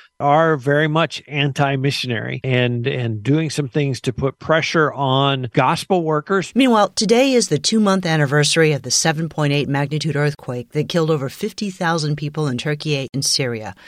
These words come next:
Speaker 2: Now, a couple of months out, what is life like for the quake survivors?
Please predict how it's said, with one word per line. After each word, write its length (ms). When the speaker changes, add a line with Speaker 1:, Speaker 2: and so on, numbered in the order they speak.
Speaker 2:
Now, 280
a 40
couple 280
of 80
months 260
out, 240
what 140
is 140
life 240
like 280
for 100
the 80
quake 240
survivors? 680